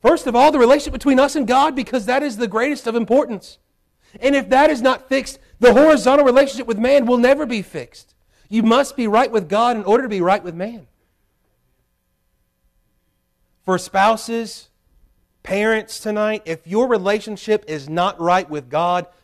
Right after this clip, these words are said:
do not expect it to be right with your spouse. And if you want to have the right relationship with your spouse, with kids,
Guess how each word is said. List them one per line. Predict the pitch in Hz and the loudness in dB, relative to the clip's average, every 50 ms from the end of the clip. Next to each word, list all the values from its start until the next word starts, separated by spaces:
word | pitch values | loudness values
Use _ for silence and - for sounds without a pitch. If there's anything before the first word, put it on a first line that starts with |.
| _ _ | _ _
do | 160 | -8
not | 147 156 170 185 190 | -4 -2 -2 -2 -2
expect | - - - 175 170 156 | -6 -6 -8 -8 -8 -8
it | 135 | -12
to | _ | _
be | 156 147 | -14 -12
right | 135 139 151 156 - | -6 -4 -4 -4 -4
with | 139 135 127 | -6 -12 -14
your | 135 123 | -14 -18
spouse. | - - _ 120 117 107 _ _ _ _ _ _ _ _ _ _ _ _ _ _ _ _ _ _ _ _ _ _ _ _ _ | -18 -18 _ -18 -18 -18 _ _ _ _ _ _ _ _ _ _ _ _ _ _ _ _ _ _ _ _ _ _ _ _ _
And | 175 180 | -6 -6
if | 175 - - | -6 -6 -6
you | 170 165 | -10 -6
want | 160 180 214 220 - | -2 -2 -2 -2 -4
to | 190 | -8
have | 165 190 202 214 185 | -6 -6 -6 -4 -4
the | 190 | -4
right | 175 196 214 - | -2 -2 -2 -2
relationship | 180 180 185 202 202 196 220 190 | -4 -4 -4 -4 -6 -6 -10 -12
with | 175 165 143 | -12 -12 -12
your | 143 | -12
spouse, | 139 - - 202 202 208 214 214 - - - _ _ _ _ _ | -18 -12 -6 -4 -2 -2 -2 -2 -4 -8 -16 _ _ _ _ _
with | 156 165 156 - | -12 -12 -12 -10
kids, | - 214 220 220 214 - - | -8 -4 -4 -4 -4 -4 -8